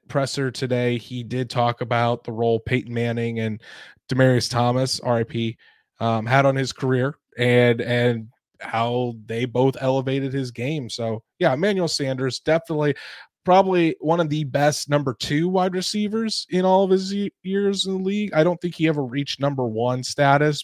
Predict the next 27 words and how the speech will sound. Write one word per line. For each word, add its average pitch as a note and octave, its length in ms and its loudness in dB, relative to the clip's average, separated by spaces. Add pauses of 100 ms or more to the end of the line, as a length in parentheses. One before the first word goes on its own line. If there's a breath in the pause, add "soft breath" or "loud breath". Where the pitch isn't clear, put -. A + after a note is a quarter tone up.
(120)
but, B2+ 260 4 (600 loud breath)
I B2 60 -2
mean, A#2+ 340 -4
he F3+ 160 -2
was C3+ 160 -2
lightning C3+ 340 -2
quick, - 420 0
and, A#2 360 0
and A#2 380 -4 (340)
good D3 180 4
quarterbacks C3 800 4
could B2 140 -4
rely A#2 340 4
on A2+ 200 0
him A2 340 -4 (240)
all B2 240 6
over G#2+ 160 -2
the G#2 80 -6
field. G#2+ 340 -8
So, A2 320 -4 (400)
hell F#3 160 8
of E3 60 2
a C#3+ 80 0
career B2 260 -2
for A2 200 -2
Emmanuel G#2+ 340 -4
Sanders. G2+ 480 -12